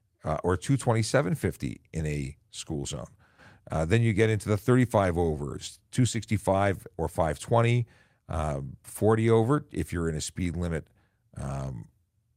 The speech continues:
if you're in the speed limit under eighty, that's stunt driving. Or if you're at eighty and do forty over, you're looking at a two ninety-five or five ninety-five. Like, it's just, it, it's just calculations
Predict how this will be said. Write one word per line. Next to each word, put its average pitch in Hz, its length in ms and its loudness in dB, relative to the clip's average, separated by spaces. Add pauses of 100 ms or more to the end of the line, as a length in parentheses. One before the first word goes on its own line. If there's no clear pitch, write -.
(580)
if - 100 -14
you're 92 160 -2
in 90 80 -2
the 80 80 -6
speed 160 340 -2
limit 85 300 -2
under 90 280 -2
eighty, 95 320 -4
that's - 200 -8
stunt 82 260 -2
driving. 78 520 -4 (200)
Or 95 520 4 (280)
if 82 200 -8
you're 76 480 -6
at - 220 -8
eighty 85 300 -2
and 73 80 -6
do 73 120 -10
forty 76 320 -6
over, 73 240 -6
you're 69 100 -6
looking - 200 -10
at 69 60 -8
a 64 60 -8
two - 160 -4
ninety-five 90 480 0
or 76 60 -4
five 131 280 -2
ninety-five. 69 440 -8
Like, 113 180 -4 (380)
it's - 180 -4
just, - 240 -2
it, - 240 -10
it's - 180 -12
just - 240 -6
calculations 95 920 -4